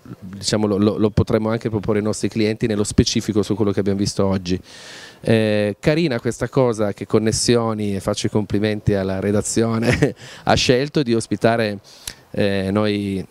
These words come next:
rocchettari, <laughs> insieme ad altri rocchettari che sono i motociclisti. Io non sono motociclista, ma mi piace l'oggetto <laughs> e quindi siamo venuti in questa bellissima concessionaria Yamaha di San Mauro, vicino a Torino.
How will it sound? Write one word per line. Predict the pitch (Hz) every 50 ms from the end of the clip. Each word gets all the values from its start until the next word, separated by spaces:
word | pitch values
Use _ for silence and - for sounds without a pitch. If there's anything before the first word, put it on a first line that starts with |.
| - - -
rocchettari, | - 104 104 - - 113 - _ - 117 110 113 113 113 113 113 110 107 101 - - - - - - - - 139
<laughs> | - - - _ - - - -
insieme | 104 98 - 131 113 110
ad | 117
altri | 131 139 - 120 104
rocchettari | 98 - - 98 90 - - 120 117 101
che | 95 104
sono | - 104 104
i | 101
motociclisti. | 101 101 - 107 - - 135 - 110 110 113 113 - - 147 151 143 - - - - - -
Io | 123 143
non | 135 123
sono | 117 - 113 113
motociclista, | 110 123 113 - 127 127 139 117 - 104
ma | 104 104 90
mi | 107 113 101
piace | - 120 113 - - 120
l'oggetto | 107 120 120 107 - 120 117 131 127 - - 131 131 - 139 - - - -
<laughs> | - - - -
e | - - 113
quindi | 107 131 123 113
siamo | 101 - 110 107
venuti | 110 113 110 - 117
in | 107 -
questa | 113 104 - 117 104
bellissima | 101 107 107 117 - - 113 110 104
concessionaria | - 107 101 - 110 104 - 113 107 110 110 110 104
Yamaha | 104 107 104 107 107 104 - - 104
di | 104 101 101 95
San | - - 104 107
Mauro, | 104 104 113 123 123 113
vicino | 101 101 - - 107 104
a | 101
Torino. | - 120 113 113 123 113 104 98